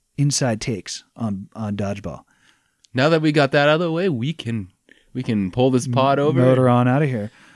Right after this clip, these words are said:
Speaker 1: uh, f-, f-, physically and emotionally. But here's the thing. Uh, if folks wanna find us on Facebook, they go to facebook dot com slash in poor taste podcast, like
Speaker 2: Yes.
Speaker 1: us there. If they wanna find us on the Twitters, you can find us at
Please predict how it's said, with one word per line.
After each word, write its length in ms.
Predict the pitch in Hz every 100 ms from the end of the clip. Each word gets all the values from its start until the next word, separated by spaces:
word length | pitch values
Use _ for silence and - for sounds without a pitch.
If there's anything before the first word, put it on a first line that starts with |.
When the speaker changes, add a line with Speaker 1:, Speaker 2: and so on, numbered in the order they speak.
| _ _
Speaker 1:
uh, 260 | 135 120 113
f-, 200 | - 120
f-, 80 | 110
physically 420 | 139 135 135 123
and 160 | 117
emotionally. 580 | 117 117 139 123 107 110 _ _ _ -
But 100 | 147
here's 220 | 196 160
the 80 | 147
thing. 400 | 165 143 104 - _ _ _ -
Uh, 300 | 135 123 120 123
if 100 | 123
folks 380 | - 196 -
wanna 160 | 180 156
find 240 | 156 151
us 180 | 143 147 - -
on 580 | 135 131 127 120 117 - _ _ _ -
Facebook, 520 | 208 240 - 120 - - -
they 80 | 131
go 100 | 127
to 80 | 123
facebook 380 | 135 127 135 127
dot 180 | 123
com 220 | - 131 131
slash 240 | 120 113
in 160 | 135 123
poor 180 | 123
taste 220 | 117 120 -
podcast, 520 | 110 120 143 - 110
like 200 | 104 95
Speaker 2:
Yes. 80 | 139
Speaker 1:
us 100 | -
there. 300 | 107 117 147 _ _ _ _ -
If 100 | 139
they 80 | 139
wanna 160 | 127 127
find 240 | 139 127
us 160 | 123 -
on 300 | 127 117 117 _ _ _ -
the 180 | 143 135
Twitters, 720 | 131 - 185 117 110 127 - _ _ _ -
you 100 | 131
can 140 | 131
find 260 | 123 127 131
us 160 | 123 -
at 280 | 131 147 160